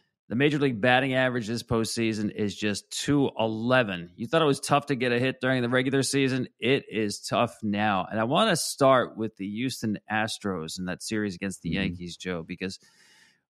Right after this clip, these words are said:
Speaker 1: we know they've got firepower, right? But their pitching has just been spectacular this postseason. Their team's only hitting two twenty-nine, and yet they've won five consecutive games, and now they've taken a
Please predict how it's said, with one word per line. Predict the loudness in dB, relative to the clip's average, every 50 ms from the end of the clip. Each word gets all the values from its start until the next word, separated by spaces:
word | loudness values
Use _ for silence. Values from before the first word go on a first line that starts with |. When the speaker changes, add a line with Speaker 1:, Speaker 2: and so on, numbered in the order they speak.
| _ _
Speaker 1:
we | 0 2 4 4
know | 6 8 8 8
they've | 8 6 6 4
got | 2 2 2 0
firepower, | 0 0 0 0 0 -4 -4 -4 -4 -2 -2 -2 -2 -4 -4
right? | -2 -2 0 0 -2 -4 -8 _ _ _ -8
But | -8 -6 0
their | 0 2 2 0
pitching | 0 -2 -2 -2 0 -2 -4 -4 -2
has | -2 -4 -6 -6 -8
just | -10 -8 -8 -8 -10 _ _
been | -4 -4 -4 -4 -6
spectacular | -8 -10 -8 -8 -8 -8 -8 _ -16 -8 -2 -2 -2 -2 -2 -4 -10 -8 -8 -8 -8 -8
this | -8 -10 -12 -12 -12
postseason. | -12 -12 -10 -10 -10 -10 -10 -10 -8 -8 -8 -8 -10 -12 -10 -12
Their | -12
team's | -8 -4 -2 -2 0 0
only | -2 -2 -2 -2
hitting | -2 -2 -2 -4 -4
two | -6 -6 -6
twenty-nine, | -6 -6 -6 -6 -4 -2 0 0 2 2 0 0 -2
and | -2 -2
yet | -2 -2 -2 -4
they've | -6 -6 -4
won | -4 -4 -4 -4 -4 -6
five | -8 -14 -4 0 2 2 4 2 2 0 -4 -6 -10 -10
consecutive | -10 -8 -6 -2 -2 -2 -2 -2 -6 -8 -8 -8 -8 -8 -6
games, | -4 -4 -2 -2 -2 -4 -6 -8
and | -6 -4
now | -2 -2 -2 -2
they've | -2 -2 -4 -6 -6
taken | -6 -6 -6 -4 -6 -6 -6
a | -8